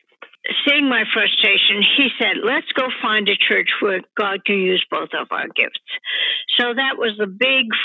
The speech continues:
freeing movement, movement for me just before Harold's death. He died in nineteen eighty-six,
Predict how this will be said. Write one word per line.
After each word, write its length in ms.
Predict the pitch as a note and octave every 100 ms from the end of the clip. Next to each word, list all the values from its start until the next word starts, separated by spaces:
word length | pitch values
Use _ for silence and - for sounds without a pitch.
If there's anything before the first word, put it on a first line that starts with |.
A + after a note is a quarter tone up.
| -
freeing 500 | B3 A#3+ A3 G3+ F#3+
movement, 600 | F#3+ G3 F#3+ F#3 E3 - _
movement 640 | A#3 A3 A#3+ G#3 F3 D3+ C3 - - - - -
for 120 | A3
me 540 | G3+ G3+ F#3 E3 E3+ - _ -
just 180 | C#4 -
before 520 | - - A3+ G3+ F3+ - _ -
Harold's 440 | A3 G3 F3 D#3+ - -
death. 340 | F#3 D#3 - - - - - - -
He 140 | B3+
died 340 | B3 A3+ A3+ A#3
in 160 | A3+
nineteen 420 | G#3+ G#3 G#3+ A3 -
eighty-six, 640 | G3 G3 G3 - F#3